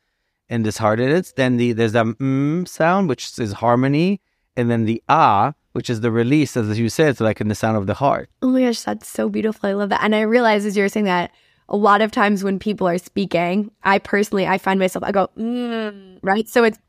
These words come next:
Speaker 2: bringing it into harmony. I love that.
Speaker 1: So that's pretty cool. But because I do think that sort of this, that like everything I try to do and everything which I'm recovery, right, th-, there are a lot of entrants to that big tent. And for some, it's finding a sound bath. For some, it's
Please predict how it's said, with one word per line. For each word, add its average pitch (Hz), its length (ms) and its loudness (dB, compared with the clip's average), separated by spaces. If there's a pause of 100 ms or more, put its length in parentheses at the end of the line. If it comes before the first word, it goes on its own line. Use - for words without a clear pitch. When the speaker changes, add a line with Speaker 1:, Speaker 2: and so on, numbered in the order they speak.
Speaker 2:
bringing 254 340 2
it 220 140 4
into 214 160 -2
harmony. - 600 -2
I 226 140 -2
love 214 320 -2 (140)
that. - 240 -10 (400)
Speaker 1:
So - 160 -12
that's - 160 -4
pretty 113 200 -2
cool. 104 280 -2
But 113 180 -4 (180)
because 165 220 2
I 180 80 4
do 170 240 0
think 147 320 2
that 120 100 -4
sort 127 180 -2
of 117 180 0
this, 117 180 -4
that 110 300 0
like 139 240 0
everything 151 580 0
I 123 80 0
try 117 220 0
to 120 100 -8
do 123 160 0
and 123 80 2
everything 127 240 -2
which 120 120 -4
I'm 117 100 -2
recovery, 127 760 0 (340)
right, 127 240 0
th-, 135 200 0
there 135 320 0
are 135 240 4 (100)
a 135 80 0
lot 147 240 4
of 143 220 -2
entrants 139 500 -2
to 123 140 -6
that 110 240 2
big 113 240 -2
tent. 90 400 -6
And 135 160 -2
for 139 100 -2
some, 143 300 2
it's 127 120 -4
finding 123 300 0
a 113 60 -2
sound 117 320 0
bath. 110 260 0
For 123 140 -6
some, 120 360 0
it's - 360 -4